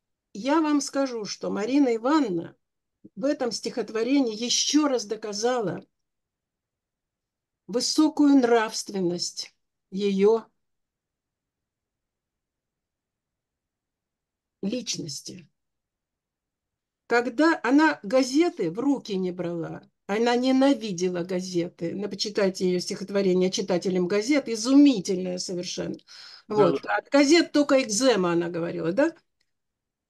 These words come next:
Speaker 1: Когда она узнала, что на льдине погибают люди, неважно, какие, какой национальности,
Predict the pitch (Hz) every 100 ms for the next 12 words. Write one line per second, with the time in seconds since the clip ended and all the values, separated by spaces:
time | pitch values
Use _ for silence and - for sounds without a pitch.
0 | _ _ - 254 247 349 330 311 302 269
1 | 320 294 294 - 262 285 302 285 240 294
2 | 262 214 170 175 143 _ _ _ _ _
3 | _ - 220 240 240 214 185 185 214 302
4 | 262 196 247 294 285 294 240 214 226 208
5 | 226 - 240 226 233 254 226 226 - 214
6 | 202 180 165 190 - - -